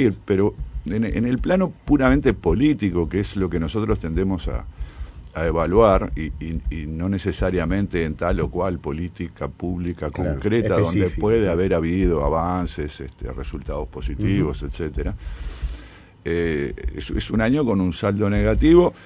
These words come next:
Speaker 1: La, la evolución de la opinión pública sobre el gobierno, sobre los dirigentes, este, que justo se ac-,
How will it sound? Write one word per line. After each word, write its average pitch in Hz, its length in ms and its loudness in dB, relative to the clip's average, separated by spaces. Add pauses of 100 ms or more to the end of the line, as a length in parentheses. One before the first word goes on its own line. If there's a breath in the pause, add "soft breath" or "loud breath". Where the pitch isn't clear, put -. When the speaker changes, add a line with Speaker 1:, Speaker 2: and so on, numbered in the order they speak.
(460 loud breath)
Speaker 1:
La, 92 280 0
la 95 260 0
evolución 98 560 2
de 98 160 4
la 67 220 -2
opinión 78 720 -4
pública 101 720 4
sobre 80 420 -2
el 69 80 -4
gobierno, 85 720 4
sobre 71 320 -6
los 69 180 -6
dirigentes, 76 800 -2
este, 58 240 -14
que - 100 -14
justo 82 360 -8
se - 160 -10
ac-, 67 60 -12